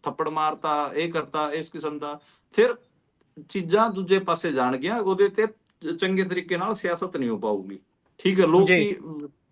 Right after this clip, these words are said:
Speaker 1: ਮਤਲਬ, ਅ, ਆਪਾਂ ਤਾਂ ਦੇ-, ਦੇ ਯਾਰ, ਮੈਂ, ਅ, ਗੁਰਪ੍ਰੀਤ, ਅ, ਕਿਸਾਨ ਪਰਿਵਾਰ ਤੋਂ ਹੈ। ਜੇ
Speaker 2: ਜੀ।
Speaker 1: ਸਾਡੇ ਪਿੰਡ ਵੀ ਅਸੀਂ ਦੇਖਦੇ ਹੁੰਦੇ ਸੀ, ਜੇ ਕੋਈ ਕਿਸੇ ਭਈਏ ਦੇ, ਅ, ਥੱਪੜ ਮਾਰ ਦਿੰਦਾ ਹੁੰਦਾ ਸੀਗਾ,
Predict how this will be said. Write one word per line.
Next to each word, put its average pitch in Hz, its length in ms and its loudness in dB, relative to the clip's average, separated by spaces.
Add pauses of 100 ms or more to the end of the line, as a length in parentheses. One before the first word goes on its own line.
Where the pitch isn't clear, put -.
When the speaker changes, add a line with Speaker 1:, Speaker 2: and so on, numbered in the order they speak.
(140)
Speaker 1:
ਮਤਲਬ, 185 260 4
ਅ, - 560 -8
ਆਪਾਂ 202 300 4
ਤਾਂ 202 160 0
ਦੇ-, 165 320 -2
ਦੇ 151 140 4
ਯਾਰ, 170 180 4
ਮੈਂ, 170 400 0
ਅ, 139 520 -2
ਗੁਰਪ੍ਰੀਤ, 139 580 -6
ਅ, - 100 -4 (720)
ਕਿਸਾਨ 147 320 4
ਪਰਿਵਾਰ 131 340 4
ਤੋਂ 117 180 -6
ਹੈ। 101 180 -8 (800)
ਜੇ 131 140 6
Speaker 2:
ਜੀ। 170 100 6
Speaker 1:
ਸਾਡੇ 175 300 2
ਪਿੰਡ 190 240 2
ਵੀ 190 180 4
ਅਸੀਂ 190 160 -2
ਦੇਖਦੇ 170 300 -2
ਹੁੰਦੇ 135 240 -2
ਸੀ, 147 180 -6
ਜੇ 160 100 -2
ਕੋਈ 175 200 0
ਕਿਸੇ 175 380 -4
ਭਈਏ 135 380 0
ਦੇ, 156 300 0 (160)
ਅ, - 20 0
ਥੱਪੜ 151 340 -2
ਮਾਰ 147 240 2
ਦਿੰਦਾ 143 260 -2
ਹੁੰਦਾ 117 280 0
ਸੀਗਾ, 123 380 -4